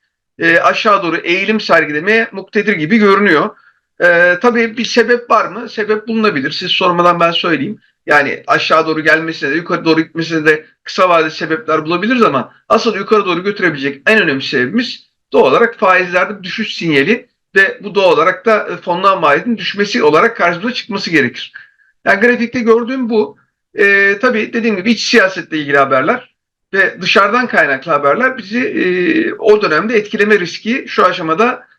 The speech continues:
bugün için önemli riskimiz. Ama avantajımız ne bugün için? Dolar avantajımız var. Bugün yapılan işlemlerin takası ayın onunda bayramdan sonraki gün ortaya çıkacak.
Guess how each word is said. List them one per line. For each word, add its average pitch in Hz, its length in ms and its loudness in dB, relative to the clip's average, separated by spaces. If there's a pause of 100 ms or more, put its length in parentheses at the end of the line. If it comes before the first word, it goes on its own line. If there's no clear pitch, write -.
(140)
bugün 202 240 2
için 208 180 -2
önemli 220 340 2
riskimiz. 170 500 -4
Ama 185 200 2
avantajımız 180 880 0
ne 127 140 -8
bugün 131 180 -4
için? 240 320 -2 (320)
Dolar 233 240 6
avantajımız 131 600 -2
var. 226 180 2
Bugün 202 160 -2
yapılan 160 300 0
işlemlerin 135 480 -2
takası 220 520 0 (320)
ayın 196 220 2
onunda 147 320 0
bayramdan 175 440 2
sonraki 156 680 -4
gün 196 340 -4
ortaya 165 360 2
çıkacak. - 440 -10